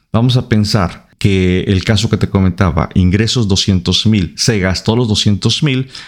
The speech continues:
pero solo ciento veinte mil cumplió requisitos, ochenta mil pesos no deducibles.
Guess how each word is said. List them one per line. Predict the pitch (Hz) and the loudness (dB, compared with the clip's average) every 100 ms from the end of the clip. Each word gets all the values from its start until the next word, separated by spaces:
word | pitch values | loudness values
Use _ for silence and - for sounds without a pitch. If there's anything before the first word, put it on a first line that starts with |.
| - | -8
pero | - 107 107 | -2 0 0
solo | - 131 135 | 0 0 0
ciento | - 127 123 139 | 0 -2 0 0
veinte | 110 - | 0 2
mil | 98 117 | 2 2
cumplió | 117 101 92 95 | 0 -2 0 0
requisitos, | 101 - - 117 - - - - - - | 0 -2 -2 -2 -2 -4 -6 -12 -20 -4
ochenta | - - 110 107 | -2 0 0 0
mil | 107 120 | 0 0
pesos | 117 117 - 110 107 | 0 -2 0 0 2
no | 101 98 | 2 2
deducibles. | 98 87 - 151 - - - | 0 0 -2 -2 -2 -6 -8